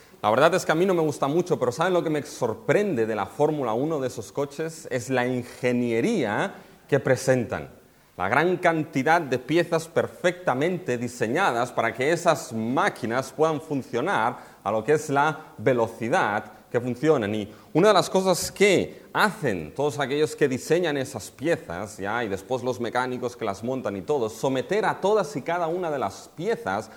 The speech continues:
a lo que llaman pruebas de estrés. Es decir, ponen esas piezas que van a formar parte de ese coche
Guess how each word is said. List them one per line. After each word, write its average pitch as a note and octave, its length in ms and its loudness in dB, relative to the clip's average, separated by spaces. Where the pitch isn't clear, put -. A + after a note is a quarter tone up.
a A#2 80 4
lo B2+ 120 4
que C3 120 -2
llaman E3+ 380 2
pruebas C#3 840 2
de B2+ 220 2
estrés. - 800 0
Es A#2+ 140 -4
decir, C3+ 320 -2
ponen F3 260 4
esas E3 360 -2
piezas E3 500 -2
que A2+ 120 4
van C#3 160 4
a D#3 60 2
formar C3 580 2
parte F3+ 440 4
de A#2 100 0
ese F3 240 -4
coche D#3 460 -4